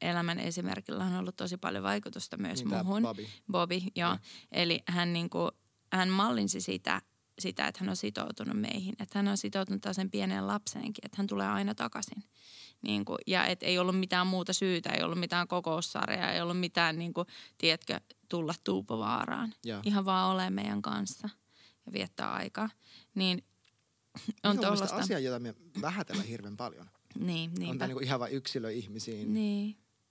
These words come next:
Speaker 1: niin. Mut kattokaa
Speaker 2: investoiminen
Speaker 1: nyt,
Speaker 2: tolla
Speaker 1: miten
Speaker 2: tavalla.
Speaker 1: paljon sä voit saada aikaan. Niinku. Ja, ja et, et nähdään se jo lapsissa.
Speaker 2: Joo.
Speaker 1: Se on niinku toinen juttu, että et
Speaker 2: Mm.
Speaker 1: kun mul, mä en oo mikään hyödyke, mä en pysty olemaan, mä oon pieni lapsi.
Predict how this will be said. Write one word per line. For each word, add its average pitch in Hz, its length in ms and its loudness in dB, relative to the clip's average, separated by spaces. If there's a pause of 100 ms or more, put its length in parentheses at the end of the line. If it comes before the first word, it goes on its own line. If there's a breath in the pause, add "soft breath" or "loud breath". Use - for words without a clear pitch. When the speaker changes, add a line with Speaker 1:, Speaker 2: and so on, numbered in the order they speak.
Speaker 1:
niin. 208 320 0
Mut - 120 -2
kattokaa 165 180 2
Speaker 2:
investoiminen 190 640 0
Speaker 1:
nyt, 220 80 -2
Speaker 2:
tolla 208 200 -2
Speaker 1:
miten 190 120 -2 (180)
Speaker 2:
tavalla. - 0 - (180)
Speaker 1:
paljon 190 280 -2
sä 202 160 -2
voit 196 240 -2
saada 104 380 -2
aikaan. 101 520 -2
Niinku. 107 280 -4 (720 loud breath)
Ja, 185 300 2
ja 185 180 2
et, 185 340 -2
et 185 180 0
nähdään 202 460 4
se 196 100 0
jo 208 140 2
lapsissa. - 540 -4 (640)
Speaker 2:
Joo. 101 260 -6 (560)
Speaker 1:
Se - 120 -8
on 175 140 -2
niinku 175 180 -2
toinen 190 440 0
juttu, - 260 -10 (140)
että - 360 0
et 185 120 0
Speaker 2:
Mm. 117 60 -4
Speaker 1:
kun 190 200 2
mul, 196 300 4
mä 190 160 4
en 190 100 2
oo 190 100 2
mikään 202 320 2
hyödyke, 202 420 -2 (640 soft breath)
mä - 80 0
en 190 80 0
pysty 214 260 2
olemaan, 208 460 2
mä 185 80 2
oon 185 100 -2
pieni 185 240 0
lapsi. 208 340 -4